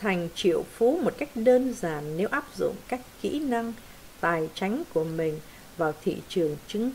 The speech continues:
khoán. Nhưng ý nghĩ đó lại chưa hề xuất hiện ở anh ta. Max Honan chỉ thích mỗi một chuyện,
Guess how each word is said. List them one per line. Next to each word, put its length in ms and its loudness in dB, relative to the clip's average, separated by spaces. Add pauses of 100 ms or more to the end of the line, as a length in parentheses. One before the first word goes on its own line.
khoán. 320 -2 (800)
Nhưng 300 4
ý 100 4
nghĩ 260 4
đó 240 6
lại 300 4 (140)
chưa 200 0 (160)
hề 200 2
xuất 360 -2
hiện 180 2 (160)
ở 80 -8 (100)
anh 280 -2
ta. 180 -4 (920)
Max 340 4
Honan 320 4 (400)
chỉ 180 4
thích 240 6 (260)
mỗi 360 6
một 280 6
chuyện, 240 0